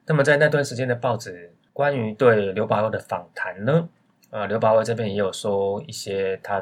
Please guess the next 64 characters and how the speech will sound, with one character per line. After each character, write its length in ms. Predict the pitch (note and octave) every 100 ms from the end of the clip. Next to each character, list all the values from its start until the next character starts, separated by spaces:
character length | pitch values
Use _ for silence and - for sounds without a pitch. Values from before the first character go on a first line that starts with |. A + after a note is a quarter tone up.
| -
对 180 | A#2 G2+
当 380 | - A2 A2+ A#2
时 360 | - - E2+
要 200 | F#2+ G#2 F2+
接 260 | - F#2
手 240 | - F#2+ F2
的 240 | - -
想 300 | - - A2+
法。 260 | - A2+ - _ - - _ _ _
呃， 360 | - G#2 F#2 F#2
刘 120 | G2+ C3+
保 220 | A#2 A#2
佑 80 | A#2+
这 100 | A#2+
边 360 | A#2 A2+ A2+
觉 140 | A2+ F#2+
得 100 | G2
说， 320 | - G#2+ G2+ -
他 100 | A#2+
去 160 | -
过 140 | C3+ B2+
球 220 | - G2+
场， 200 | G2 F2+
看 160 | - A2
过 140 | A2
练 180 | A2+ G2
球， 220 | - F2+
他 100 | C#3
觉 200 | D3+ A#2+
得 320 | A#2 A2+ A#2 A#2 _
当 180 | C3 C3+
时 240 | C3 A2
的 140 | G2+ G#2
第 240 | - A#2
一 40 |
金 140 | A2+ A2+
刚 160 | A2+
有 220 | B2 A2 -
一 140 | D3 -
点 260 | A#2 G#2+ C3+
点 240 | A#2 G2
像 240 | - A#2+ A2
学 200 | - G2+
校 160 | A2
的 80 | G#2+
放 220 | G2 A#2
牛 140 | F#2+ F#2+
班 260 | - G2+
啊， 80 | F2+
有 100 | F#2
点 140 | B2 A#2
自 160 | C#3
暴 140 | B2+ B2
自 120 | B2+
弃， 280 | - C3 G2
看 200 | - A#2
起 60 |
来 80 | G2
状 140 | A2+
况 80 | G#2+
都 80 | G#2
不 120 | -
太 220 | - B2
好。 420 | - - - -